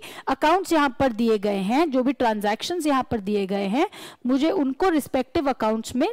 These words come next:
लिखना है। उसके बाद, उसके बाद हमेशा ध्यान रखना है, we have trial balance, we have trial balance। Trial balance क्या कहता है?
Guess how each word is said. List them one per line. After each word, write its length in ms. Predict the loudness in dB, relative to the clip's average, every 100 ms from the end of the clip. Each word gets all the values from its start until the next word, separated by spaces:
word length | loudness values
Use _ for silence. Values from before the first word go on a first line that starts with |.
| 0
लिखना 420 | -2 -2 -2 -2
है। 200 | -4 -8 -10 -20 -20 -20 -8 -2
उसके 320 | -2 0 0
बाद, 380 | 2 2 0 -4 -10 -14 -20 _ _ _ _ _ _ _ _ _ _ _ _
उसके 280 | -2 0 0
बाद 420 | 2 2 2 -2 -6 -8 -10 -10 -12 -12 -14 -16 -20 _ _ _ _ -6
हमेशा 380 | 0 2 2 2
ध्यान 280 | 4 4 2
रखना 240 | 2 2
है, 220 | 4 4
we 160 | 2 2
have 180 | 2 0 0
trial 240 | 2 2 2
balance, 500 | 0 -2 -4 -6 -12 -20 _ _ _ _ _ _ _ _ _ _ _ _ _ _ _ _ 0
we 140 | 2
have 160 | 2 2
trial 280 | 0 2 2
balance। 600 | 2 0 -2 -6 -8 -14 -16 -20 -20 _ _ _ _ _ _ _ _ 0
Trial 260 | 4 4
balance 380 | 4 4 2 2
क्या 160 | 2 2
कहता 320 | 2 2 4
है? 240 | 4 4